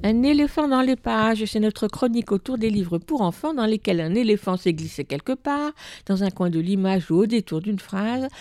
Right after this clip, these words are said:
ou bien prenant majestueusement la pose. Et comme ils sont nombreux,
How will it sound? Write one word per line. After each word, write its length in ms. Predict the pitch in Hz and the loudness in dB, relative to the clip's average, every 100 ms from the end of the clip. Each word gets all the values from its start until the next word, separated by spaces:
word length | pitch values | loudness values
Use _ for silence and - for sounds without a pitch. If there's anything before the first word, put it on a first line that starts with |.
| - - | -16 -4
ou 60 | 233 | -2
bien 300 | 175 190 - - | 0 -2 -2 -6
prenant 280 | 185 180 175 | -4 0 0
majestueusement 1000 | 175 208 220 208 - - 175 165 180 | 0 0 -2 -6 -6 -2 -2 -2 -2
la 140 | 233 156 | -2 -6
pose. 480 | - 165 165 165 160 | -2 0 0 0 -4
Et 80 | |
comme 200 | 160 165 | -4 -4
ils 80 | 160 | -4
sont 240 | - - 147 | -6 -8 -4
nombreux, 440 | 175 175 202 | 0 2 0